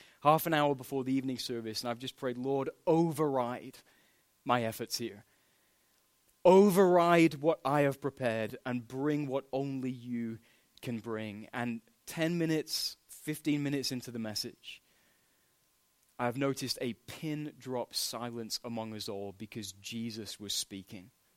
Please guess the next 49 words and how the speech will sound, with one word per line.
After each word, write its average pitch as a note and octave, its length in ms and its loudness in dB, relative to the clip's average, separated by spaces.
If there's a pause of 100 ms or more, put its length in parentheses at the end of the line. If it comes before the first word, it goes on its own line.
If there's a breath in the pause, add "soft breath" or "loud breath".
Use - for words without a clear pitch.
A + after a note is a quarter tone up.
(1300)
You C3+ 80 -4
remember C#3 200 0
my C3+ 120 -2
friend B2+ 340 -4
James A#2+ 360 -4
Tideman, A#2+ 440 -4
who A#2 120 -10
came A#2+ 180 -8
to A2 100 -14
preach - 480 -10 (500)
a C#3 60 -14
few C3 200 -4
months A#2+ 260 -4
ago? A#2 400 -6
I B2+ 40 -4
remember C3 260 -2
when B2+ 200 -2
we B2+ 80 -4
were B2 80 0
at A2+ 60 -6
Bible B2 300 -2
college A#2 320 -4
together, A#2 320 -2
he A#2+ 80 -8
told C#3 220 -6
me B2 100 -4
that A2 120 -6
he'd A#2+ 140 -8
been B2 140 -4
at A#2+ 100 -4
a G#2+ 60 -10
conference. B2 600 -8 (560 soft breath)
And C3 160 0
at C3+ 80 0
this C3 140 -4
conference, D3+ 420 0
someone D#3+ 300 0
was C3 140 -2
speaking, C#3 500 0
and A#2+ 160 -2
the C3+ 80 -4
guy D3 200 6
that D#3 100 0
was C#3 120 -4
speaking C#3 420 -2
had B2+ 180 0
a - 20 0
ministry C#3 560 -2
where B2 320 0